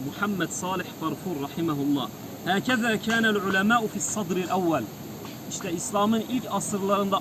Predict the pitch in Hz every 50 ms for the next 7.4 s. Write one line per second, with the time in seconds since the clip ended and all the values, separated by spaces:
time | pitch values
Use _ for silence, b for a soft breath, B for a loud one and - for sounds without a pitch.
0 | - 165 175 185 190 196 202 208 208 226 220 175 170 214 208 208 214 202 - 185
1 | 160 143 143 185 175 - - 202 202 165 143 120 113 104 - - - - - -
2 | - - - - 147 160 185 180 - 190 202 208 196 233 254 254 254 233 233 208
3 | 196 226 214 - - 285 294 277 262 247 233 220 233 220 214 202 185 - 208 -
4 | - - 127 110 - - - - - - - - - - 190 - - - 226 214
5 | 220 226 240 247 240 220 190 170 151 131 120 107 98 - - - - - - -
6 | - - - - - - - - 185 214 202 180 185 214 233 240 247 240 226 208
7 | 208 208 220 240 262 285 285